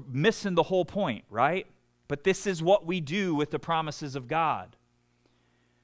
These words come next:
We get so focused on the temporary. We get so focused on the treasure. And so even if it's not this, right? We talk about crowns.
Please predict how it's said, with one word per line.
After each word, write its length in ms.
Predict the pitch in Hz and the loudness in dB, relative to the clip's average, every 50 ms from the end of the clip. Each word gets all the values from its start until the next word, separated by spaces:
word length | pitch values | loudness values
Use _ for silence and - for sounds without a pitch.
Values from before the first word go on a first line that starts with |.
| _ _ _ _ _ _ _ | _ _ _ _ _ _ _
We 140 | 139 151 170 | -2 0 0
get 180 | 156 160 175 - | 2 0 -2 -2
so 440 | - - - - 175 175 196 202 175 | -4 -8 -2 4 6 8 8 6 4
focused 1000 | - - - - 185 196 214 196 - - 127 113 107 - - - - - - - - | 0 -6 0 6 8 8 8 8 4 0 -4 -4 -4 -6 -8 -10 -12 -12 -14 -10 -4
on 200 | - 139 147 143 | 0 2 2 2
the 80 | 135 131 | 0 -2
temporary. 880 | - - - 196 185 - 143 139 123 117 110 107 98 92 90 - - _ _ _ _ _ _ _ _ _ _ _ _ _ _ _ _ _ _ _ _ _ _ _ _ _ _ _ _ | -4 -4 -4 -4 -2 -4 -4 -2 -2 0 0 -2 -2 -4 -8 -14 -18 _ _ _ _ _ _ _ _ _ _ _ _ _ _ _ _ _ _ _ _ _ _ _ _ _ _ _ _
We 140 | 139 151 160 | -4 0 2
get 160 | 170 175 - | 2 0 0
so 340 | - - - 185 196 202 185 | -4 2 4 6 6 6 4
focused 600 | - - - 196 208 208 - - 156 - - - | 2 2 4 6 6 6 4 2 0 -2 -2 -2
on 180 | 147 147 139 139 | 0 2 2 2
the 80 | 131 | 0
treasure. 680 | - - - - 190 202 190 151 120 107 98 82 - - _ _ _ _ _ _ _ _ | -2 -4 -2 0 2 2 2 0 -2 -6 -8 -10 -12 -16 _ _ _ _ _ _ _ _
And 60 | - - | -8 -2
so 140 | - 175 | 2 2
even 240 | 185 202 202 190 208 | 2 2 2 0 0
if 120 | 202 - 202 | 0 0 -2
it's 160 | 190 - - | -2 -2 0
not 320 | 185 196 202 202 - - | 2 4 4 4 2 0
this, 400 | 165 135 101 - - - - - | -2 -2 -2 -2 -6 -12 -6 0
right? 360 | 117 131 151 180 196 - - - _ _ _ _ - | 4 4 6 6 4 0 -4 -10 _ _ _ _ -12
We 80 | 135 | -8
talk 260 | - 170 185 175 - | 0 2 2 2 2
about 260 | 180 170 170 170 160 - | 4 4 4 4 2 -2
crowns. 880 | - - 175 175 175 170 156 135 113 95 92 87 90 - - - - | -4 -2 0 2 2 2 2 2 0 -2 -6 -10 -14 -16 -18 -18 -20